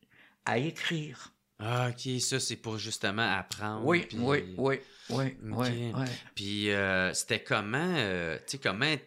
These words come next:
Speaker 2: les artistes étaient traités par ces grosses boîtes-là, tu sais, c'était, parce qu'on dirait le, le, le, l'idée que j'ai, c'est qu'il y avait ben du monde qui abusait ou qui profitait,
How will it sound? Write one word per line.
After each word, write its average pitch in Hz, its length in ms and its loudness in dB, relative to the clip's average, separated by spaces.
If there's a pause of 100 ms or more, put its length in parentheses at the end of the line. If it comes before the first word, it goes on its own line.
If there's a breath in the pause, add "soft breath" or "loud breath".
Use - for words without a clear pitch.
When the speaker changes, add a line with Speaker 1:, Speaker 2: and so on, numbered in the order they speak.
(340)
Speaker 2:
les 107 240 0
artistes - 380 0
étaient 95 200 -2
traités 98 480 -2
par 82 320 0
ces 82 260 -4
grosses 85 380 -4
boîtes-là, 90 580 -6
tu - 40 -
sais, 120 160 -6
c'était, 78 540 -4 (500 loud breath)
parce 110 160 -2
qu'on 110 140 -2
dirait 113 260 -2
le, 101 300 2
le, 82 260 -4
le, 73 340 -10 (460 soft breath)
l'idée 147 480 4
que 127 80 -4
j'ai, 139 380 4
c'est - 180 2
qu'il - 140 0
y 101 40 4
avait 95 180 0
ben 113 260 0 (840)
du 107 80 -4
monde 113 400 -4
qui - 140 0
abusait 101 680 0
ou 104 80 -4
qui - 160 -2
profitait, 101 720 -2